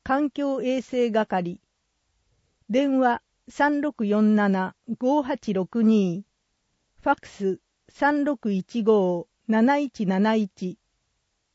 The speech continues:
十五、善意のご寄付に心から感謝申し上げます。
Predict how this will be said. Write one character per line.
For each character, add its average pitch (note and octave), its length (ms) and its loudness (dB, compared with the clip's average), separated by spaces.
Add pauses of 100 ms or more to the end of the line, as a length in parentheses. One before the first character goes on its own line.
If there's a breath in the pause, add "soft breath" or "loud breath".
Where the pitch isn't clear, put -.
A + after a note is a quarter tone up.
(2000)
十 C#4+ 360 4
五、 A3 300 2 (800)
善 D4+ 400 2
意 C4+ 40 8
の A3+ 140 6
ご G3+ 160 2
寄 C#4+ 140 -4
付 A3+ 180 2
に G#3 320 4
心 D#4 400 0
か B3 140 0
ら A3+ 100 2
感 C#4+ 280 2
謝 A3+ 160 0
申 G#3+ 220 4
し A3+ 180 -2
上 G#3 120 2
げ G#3 120 2
ま G3 180 2
す。 - 220 -14